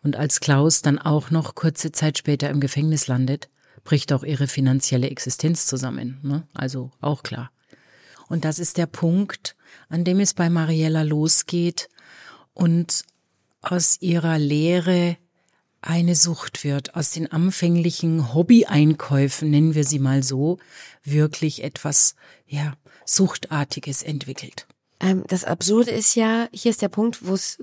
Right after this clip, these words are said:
Speaker 2: ihr existenziell ja wirklich an die Nieren geht, ne?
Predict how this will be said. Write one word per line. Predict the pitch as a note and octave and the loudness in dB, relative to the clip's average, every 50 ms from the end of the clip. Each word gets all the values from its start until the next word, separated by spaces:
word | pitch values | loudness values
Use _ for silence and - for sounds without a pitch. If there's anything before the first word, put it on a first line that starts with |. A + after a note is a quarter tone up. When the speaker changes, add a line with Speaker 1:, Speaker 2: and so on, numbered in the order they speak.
| - _ | -10 _
Speaker 2:
ihr | - F3+ F3+ - | -2 0 0 0
existenziell | F3+ - - - G3 F3+ - - F#3+ F3+ E3+ - - - G3 F#3+ F#3 F#3 F#3 F3+ F3 - _ _ _ | -2 -2 -2 -2 0 0 0 0 0 0 0 0 0 0 0 0 0 0 -2 -4 -6 -8 _ _ _
ja | - - F#3 F3 E3+ E3 D#3 D#3 | -6 -2 0 0 0 0 -2 -2
wirklich | E3+ F#3+ A3 A#3 A#3 - - F#3+ F#3+ F#3+ F3+ - | 2 4 4 4 2 0 -4 -2 -2 -2 0 0
an | - E3+ E3+ | 0 0 0
die | E3 D#3+ | 0 2
Nieren | F3 F3+ G3 G#3 F3+ E3+ F3 E3 | 2 4 4 4 4 2 0 -4
geht, | - F3+ E3+ F3 - - | -4 -4 -6 -4 -4 -4
ne? | G3 C4+ | -4 -4